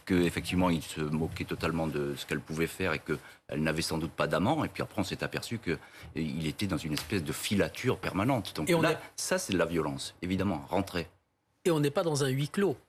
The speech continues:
Speaker 2: C'est pas le père, la mère
Speaker 1: Non.
Speaker 2: et les deux fils. Euh, il y a quand même beaucoup d'amis, euh, I E S, en tout cas pour Delphine, peut-être un peu moins pour lui, il y en a quelques, mais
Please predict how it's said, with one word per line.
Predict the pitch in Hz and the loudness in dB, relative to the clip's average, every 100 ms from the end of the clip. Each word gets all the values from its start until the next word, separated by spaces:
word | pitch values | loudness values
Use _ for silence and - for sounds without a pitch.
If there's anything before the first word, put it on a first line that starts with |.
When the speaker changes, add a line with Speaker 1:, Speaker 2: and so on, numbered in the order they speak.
| _ | _
Speaker 2:
C'est | - 131 | -4 -2
pas | - 139 | 2 4
le | 139 | 4
père, | 135 170 151 135 | 2 2 2 2
la | 127 123 | 0 2
mère | 139 156 151 - | 2 4 4 2
Speaker 1:
Non. | - - | -2 -6
Speaker 2:
et | 147 | 0
les | 139 135 | 2 2
deux | 147 | 2
fils. | - 240 208 - 131 - - - - - | 0 0 0 -2 -6 -8 -18 -18 -18 -10
Euh, | 120 | -6
il | 117 135 | -2 0
y | |
a | 147 | 0
quand | - 147 | 2 2
même | 185 185 | 2 2
beaucoup | 139 156 - 151 | 2 0 0 2
d'amis, | 135 147 190 226 | 4 4 4 4
euh, | 156 - - | 2 0 2
I | 175 | 4
E | 151 | 4
S, | 196 - - - - - | 4 0 -2 -6 -8 -8
en | 131 | -6
tout | - 143 | -4 -2
cas | 165 143 113 | 0 0 -4
pour | - 143 | -4 0
Delphine, | 139 135 - 214 | 2 0 0 -2
peut-être | - 135 | 0 0
un | 139 | 0
peu | 120 | 2
moins | 139 139 147 | 2 4 2
pour | 139 147 | 2 0
lui, | 147 190 | 2 2
il | 190 | -2
y | |
en | 107 | -6
a | 107 | -10
quelques, | 127 123 127 | -12 -12 -6
mais | 123 | -6